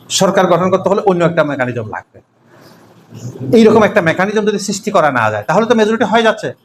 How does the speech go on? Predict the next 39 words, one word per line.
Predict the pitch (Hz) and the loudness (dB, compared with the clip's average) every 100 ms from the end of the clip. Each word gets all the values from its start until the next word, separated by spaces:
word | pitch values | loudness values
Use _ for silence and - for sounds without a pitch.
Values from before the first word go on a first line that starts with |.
| _ | _
আপনি | - 214 | -10 -4
দেখেন | 196 233 175 170 - _ _ _ _ _ _ - - - | -2 -2 -2 -6 -18 _ _ _ _ _ _ -18 -16 -2
আমাদের | 156 190 202 | 0 4 4
এখানে | 190 202 | 4 2
যারা | 175 170 180 180 - _ _ 151 | 2 2 2 0 -8 _ _ -2
মনে | 165 175 | 0 0
করে | 170 180 | 0 2
আমাদের | 175 180 | 2 2
স্বাধীনতা, | 175 180 170 165 | -2 -6 -4 -4
সার্বভৌমত্ব | 185 180 180 | -2 -2 -4
বিপন্ন | 165 180 175 | -4 -2 0
হবে | 170 | 0
না, | 175 | 2
ওদের | 165 175 | 2 2
অন্তত | 185 180 - | 0 0 0
বিশ | 196 202 | 0 2
পার্সেন্ট | 208 208 208 | 0 0 -2
ভোট | 208 | -2
আছে, | 208 - 202 _ _ _ _ - _ _ - - | -2 -2 -10 _ _ _ _ -20 _ _ -14 -4
আমাদের | 160 196 | 0 2
মাইনরিটি | 175 180 190 | 2 2 0
সম্পদ | 196 | 0
চায় | 190 196 185 | 2 0 0
পনেরো | 190 185 180 | -6 -2 -2
পার্সেন্ট | 185 180 180 | 0 -2 -2
ভোট | 175 | -2
আছে, | 165 170 170 _ _ _ _ _ - | -2 -4 -12 _ _ _ _ _ -2
তাহলে | 208 | 0
পঁয়ত্রিশ | 208 190 190 | 2 0 0
পার্সেন্ট | 196 196 | 0 0
ভোট | 185 | 0
আছে। | 180 175 170 _ _ _ _ _ _ - - - - - | -2 -6 -10 _ _ _ _ _ _ -20 -20 -20 -14 -2
তাহলে | 170 | -2
পঁয়ত্রিশ | 175 143 180 | 0 0 0
পার্সেন্ট | 190 190 185 | 0 -2 0
যদি | 180 | 2
ওদের | 175 165 | 2 2
ভোট | 147 147 | 0 -2
থাকে, | 139 123 110 95 | -4 -2 -2 -4